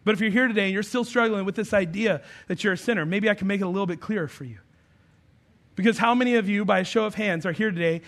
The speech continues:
and you've lied? You've told a lie. I don't care, big lie, little lie, small lie. Some of you haven't raised your hands. You're lying, right? <laughs> Some of you are like, "I better do the double hands," right? Like,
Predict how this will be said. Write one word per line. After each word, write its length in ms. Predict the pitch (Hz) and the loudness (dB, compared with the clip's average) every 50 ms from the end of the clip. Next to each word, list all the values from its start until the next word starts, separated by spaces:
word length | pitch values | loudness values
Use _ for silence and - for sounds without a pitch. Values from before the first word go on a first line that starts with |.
| - - - | -16 -16 -12
and 140 | 151 143 160 | -8 -4 -2
you've 180 | 196 196 151 | -2 -2 -2
lied? 400 | 156 156 160 131 95 85 - - - _ _ _ | -2 -2 -2 -2 -4 -8 -14 -20 -20 _ _ _
You've 140 | 151 147 - | -12 -8 -4
told 180 | - 208 202 | -2 -2 0
a 40 | 185 | 0
lie. 200 | 175 151 123 123 | 0 -2 -2 -2
I 40 | 160 | -4
don't 140 | 214 214 - | -4 -4 -2
care, 160 | 214 196 190 | -2 -2 0
big 260 | 160 151 202 208 190 | 0 0 0 0 2
lie, 200 | 208 202 202 196 | 2 2 2 2
little 220 | 190 196 202 196 196 | 2 0 0 0 2
lie, 160 | 196 196 196 | 2 2 0
small 280 | - - 196 196 196 | 0 -2 0 2 2
lie. 120 | 190 185 185 | 2 2 0
Some 180 | - - 233 | -2 -4 -4
of 100 | 254 214 | -4 -2
you 80 | 196 190 | 0 0
haven't 160 | 175 165 165 | 0 0 -2
raised 180 | 170 170 165 - | -4 -4 -6 -6
your 60 | 175 | -8
hands. 220 | 180 214 196 - - - - - - 226 | -6 -6 -6 -8 -10 -14 -20 -18 -8 -4
You're 160 | 202 262 285 | -4 -2 -2
lying, 760 | 277 320 349 392 403 381 359 370 359 359 359 359 349 349 359 349 285 220 | -2 -2 -2 -2 -2 -4 -6 -6 -6 -6 -6 -6 -4 -4 -4 -4 -4 0
right? 380 | 175 208 240 262 262 277 285 269 - - - - - - - - - - - - - - - - - - - | 4 4 6 6 6 4 2 -2 -4 -8 -10 -10 -10 -12 -14 -14 -14 -14 -14 -16 -16 -16 -18 -18 -18 -14 -10
<laughs> 960 | 170 175 185 120 123 139 - - - - - - - - - - - - - - | -8 -8 -8 -8 -10 -12 -16 -18 -18 -20 -20 -20 -20 -20 -20 -20 -20 -20 -8 0
Some 140 | - 226 233 | 2 2 4
of 100 | 220 214 | 4 4
you 80 | 214 | 4
are 60 | 202 190 | 4 4
like, 180 | 190 180 180 | 4 4 4
"I 120 | 180 185 185 | 2 2 0
better 220 | 185 170 185 180 | 0 0 0 -2
do 140 | 165 156 165 | 0 -2 -4
the 100 | 147 147 | -4 -4
double 260 | 143 160 165 160 156 | -2 -2 -2 -2 -2
hands," 300 | 131 151 135 127 123 113 | -4 -6 -8 -8 -4 2
right? 320 | 196 202 226 226 233 233 214 | 6 6 6 6 6 4 4
Like, 220 | 208 202 202 196 | 4 2 2 0